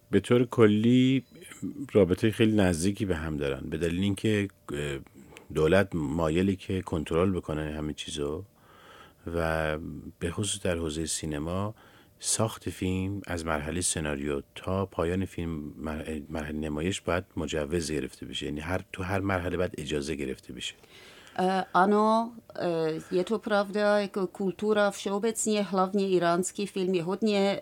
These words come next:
Speaker 2: eh, svázaný tamnějším režimem. Eh, samozřejmě vláda má zájem, aby věděla, aby viděla do všeho. Eh, když se vyrábí film, tak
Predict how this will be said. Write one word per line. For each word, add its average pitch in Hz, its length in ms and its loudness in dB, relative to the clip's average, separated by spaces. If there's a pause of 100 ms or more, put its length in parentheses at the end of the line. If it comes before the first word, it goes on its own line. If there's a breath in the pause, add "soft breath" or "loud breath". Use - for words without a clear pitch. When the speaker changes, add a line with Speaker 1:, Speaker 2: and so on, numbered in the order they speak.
Speaker 2:
eh, 156 200 2
svázaný 175 600 2
tamnějším 170 560 0
režimem. 170 520 0 (520 loud breath)
Eh, 170 420 4
samozřejmě 202 800 2
vláda 175 440 4
má 165 420 4
zájem, 160 680 0
aby 156 540 0 (140)
věděla, 165 580 2
aby 165 140 0
viděla 151 460 2
do 151 140 0
všeho. 156 600 -4 (460 soft breath)
Eh, 160 240 0
když 180 300 -2
se 185 160 0
vyrábí 160 480 2
film, 147 420 2
tak 160 220 2